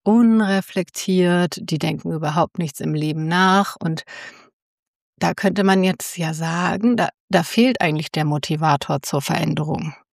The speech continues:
Und da finde ich's aber ganz, ganz, ganz wichtig, da dürfen wir uns auch immer wieder anschauen, das ist am Ende genauso eine Überlebensstrategie,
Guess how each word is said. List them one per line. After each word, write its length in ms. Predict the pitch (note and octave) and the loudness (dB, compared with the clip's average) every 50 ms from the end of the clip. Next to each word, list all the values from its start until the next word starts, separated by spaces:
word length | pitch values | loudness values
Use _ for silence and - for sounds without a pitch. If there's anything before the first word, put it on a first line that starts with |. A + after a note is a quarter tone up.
| _ _ _ _ _ - - _ _ _ _ _ _ _ _ _ _ _ _ _ _ _ _ - - | _ _ _ _ _ -20 -20 _ _ _ _ _ _ _ _ _ _ _ _ _ _ _ _ -4 0
Und 220 | F3+ E3+ D#3+ - | 0 0 2 2
da 240 | D3 D#3+ E3 E3+ G3+ | 0 2 4 4 2
finde 220 | - - A3 A3 A3+ | 4 4 2 2 2
ich's 100 | - - | 2 0
aber 180 | G3+ G3 F#3+ | -4 -2 -2
ganz, 220 | F#3+ G3+ G3+ - - | -2 -2 -4 -2 -2
ganz, 200 | G3 G3 - - | -4 -4 -2 -2
ganz 220 | F#3+ F#3 - - | -4 -4 -2 0
wichtig, 400 | G3+ G3+ - - G#3 G3 - - _ - - - - - - - _ _ _ _ _ _ _ _ _ - | 0 0 2 2 0 0 0 -2 _ -20 -20 -20 -20 -20 -20 -20 _ _ _ _ _ _ _ _ _ -8
da 160 | E3 D#3+ C#3+ - _ _ - F3 | -6 -6 -6 -8 _ _ -4 -2
dürfen 180 | D#3+ - - | -2 -2 -2
wir 60 | E3+ D#3+ | -2 -4
uns 120 | C#3+ - | -4 -2
auch 240 | - - D#3+ D#3+ - | -2 0 0 -2 -2
immer 300 | - F3 D#3+ E3 E3 D#3+ | -4 -4 -2 0 0 0
wieder 260 | E3 D#3+ E3+ E3 - | 0 -2 -2 -2 -2
anschauen, 420 | D#3+ D#3 D#3+ - - A3+ A#3 A#3+ G#3 | -2 -4 -4 0 2 4 4 4 4
das 160 | F#3 - - | 2 0 -2
ist 140 | E3+ - F3 | -6 -4 -4
am 120 | D#3+ D#3 | -4 -2
Ende 280 | - F#3 F#3 G3 G3 D#3 | 0 0 2 2 2 2
genauso 460 | E3 E3 D#3+ D#3+ E3+ G3 G#3 G3 G3+ | 0 0 2 2 4 4 4 4 2
eine 160 | F#3+ F3+ F3 | 2 0 0
Überlebensstrategie, 1000 | F3 F3 F#3 F#3 F3+ F3+ F3+ F3+ - - - F#3+ E3+ - F3 E3 E3+ F3 F3 | 0 0 0 0 0 0 0 -2 -4 -2 -2 -2 0 0 -2 0 0 0 0